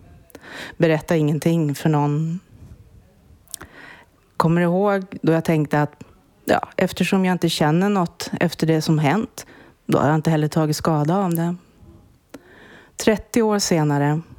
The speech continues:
kom känslorna ikapp. Med andra traumatiska händelser i mitt liv präglades jag att bli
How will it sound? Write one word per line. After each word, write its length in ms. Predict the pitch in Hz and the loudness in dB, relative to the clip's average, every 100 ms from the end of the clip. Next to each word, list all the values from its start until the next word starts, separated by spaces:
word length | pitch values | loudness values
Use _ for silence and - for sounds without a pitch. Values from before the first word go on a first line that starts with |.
| - | -4
kom 200 | 143 151 | -2 0
känslorna 560 | 151 143 - 170 165 | -2 -2 -2 0 0
ikapp. 400 | 165 - - - - - - - _ - - - - - - _ _ _ _ _ _ _ | -2 -6 -8 -16 -20 -20 -20 -20 _ -20 -20 -20 -20 -20 -20 _ _ _ _ _ _ _
Med 160 | 175 - | 0 2
andra 340 | 208 214 226 | 2 2 0
traumatiska 720 | 220 214 185 151 143 156 - | 2 2 2 0 0 -4 0
händelser 460 | 156 165 160 143 - | 0 2 0 0 0
i 40 | |
mitt 160 | 156 156 | 0 2
liv 240 | 147 143 139 _ - _ _ _ _ _ _ _ | 0 0 -4 _ -20 _ _ _ _ _ _ _
präglades 560 | 185 156 151 147 147 - | 2 2 2 2 2 0
jag 240 | 147 135 - | 0 0 -4
att 160 | - 143 | -8 -4
bli 220 | 110 | -2